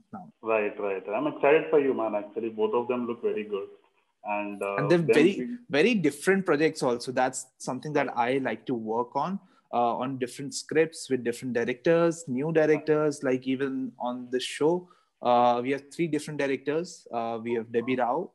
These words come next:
Speaker 1: we have
Speaker 2: Right.
Speaker 1: Abhi Varghese, we have Ishan Nair. Each of them are very different from one another, and they, you know, got a lot of freshness into the show because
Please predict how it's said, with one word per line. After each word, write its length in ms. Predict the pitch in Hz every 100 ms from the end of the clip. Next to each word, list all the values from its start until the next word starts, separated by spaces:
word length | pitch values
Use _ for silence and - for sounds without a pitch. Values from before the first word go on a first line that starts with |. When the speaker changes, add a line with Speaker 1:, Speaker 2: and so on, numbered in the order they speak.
| -
Speaker 1:
we 200 | 113 120
have 320 | 117 113 113 -
Speaker 2:
Right. 120 | 117
Speaker 1:
Abhi 160 | 120 117
Varghese, 560 | 113 110 156 233 - _
we 140 | 120 120
have 200 | 117 113
Ishan 320 | 117 123 120
Nair. 360 | 117 120 175 220 _ -
Each 220 | 156 156
of 140 | 143
them 180 | 147 139
are 80 | 127
very 300 | 127 135 160
different 340 | 139 117 135
from 140 | 135 131
one 120 | 127
another, 300 | 131 139 151
and 240 | 143 139
they, 200 | 135 139
you 160 | 127 143
know, 180 | 269 220 -
got 160 | 123 - _ _ -
a 60 |
lot 180 | 151 180
of 200 | 220 220 - - - -
freshness 440 | 143 - 185 180
into 160 | 165 147
the 120 | 135
show 200 | 127 139
because 460 | 127 120 127 127